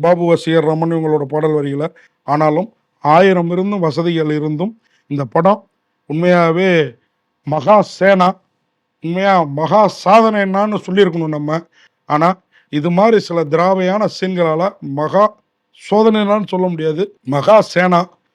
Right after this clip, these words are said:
மகா சாதனை என்னான்னு நமக்கு சொல்லதான் ஆசை. ஆனா சில திராவையான சீன்கள் சற்றே சோதனையா இருந்ததுனால மகா சாதனைன்னு சொல்ல முடியல, சாதனைன்னு சொல்ல முடியல. ஆனா அதுக்காக சோதனைன்னு ஒதுக்கி தள்ளிட முடியாதுங்க.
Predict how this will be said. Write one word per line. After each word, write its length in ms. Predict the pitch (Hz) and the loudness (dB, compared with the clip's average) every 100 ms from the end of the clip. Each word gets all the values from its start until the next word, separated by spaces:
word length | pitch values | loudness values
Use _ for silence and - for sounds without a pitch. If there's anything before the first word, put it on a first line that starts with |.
| _ _ - | _ _ -16
மகா 340 | 285 175 220 | -6 0 0
சாதனை 520 | - 175 196 214 202 | 0 2 2 2 0
என்னான்னு 360 | 190 190 220 214 | -2 0 -2 -2
நமக்கு 200 | 175 151 - | -4 -6 -4
சொல்லதான் 360 | 175 185 208 180 | 0 2 4 2
ஆசை. 300 | 175 - 170 180 _ _ _ - | -2 -2 -2 -2 _ _ _ -6
ஆனா 200 | 156 180 - _ | -2 -2 -4 _
சில 340 | _ - 160 147 | _ -4 -2 -2
திராவையான 680 | 147 180 196 196 185 208 208 170 135 _ _ _ _ - | 2 4 4 4 2 2 0 -2 -6 _ _ _ _ -4
சீன்கள் 380 | 202 196 185 220 - _ _ _ _ _ | -2 0 0 -4 -6 _ _ _ _ _
சற்றே 480 | _ - 175 - 233 202 - | _ -4 -4 2 2 2 0
சோதனையா 420 | 196 220 214 202 185 | -2 0 0 2 2
இருந்ததுனால 500 | 170 170 165 160 180 - _ _ - | 0 -2 -2 -4 -6 -8 _ _ -10
மகா 380 | 147 - 208 196 - | -4 2 2 2 -2
சாதனைன்னு 520 | 190 202 196 202 208 | -4 -2 -4 -6 -8
சொல்ல 240 | 180 175 170 | -6 -4 -4
முடியல, 300 | 160 151 185 - _ - - | -4 -4 -4 -8 _ -8 0
சாதனைன்னு 640 | 170 185 185 190 196 208 | 2 2 0 -2 -4 -6
சொல்ல 220 | - 156 | -6 -6
முடியல. 260 | 143 143 147 _ _ - | -6 -6 -8 _ _ -10
ஆனா 200 | 160 165 | -4 -4
அதுக்காக 320 | 175 165 185 - | -4 -4 -6 -6
சோதனைன்னு 560 | 175 214 202 196 190 220 240 _ _ | -4 -2 -2 -4 -4 -6 -10 _ _
ஒதுக்கி 320 | - 175 202 175 | -6 -4 -4 -4
தள்ளிட 280 | 151 165 | -4 -4
முடியாதுங்க. 500 | 160 143 139 135 139 | -4 -6 -6 -6 -8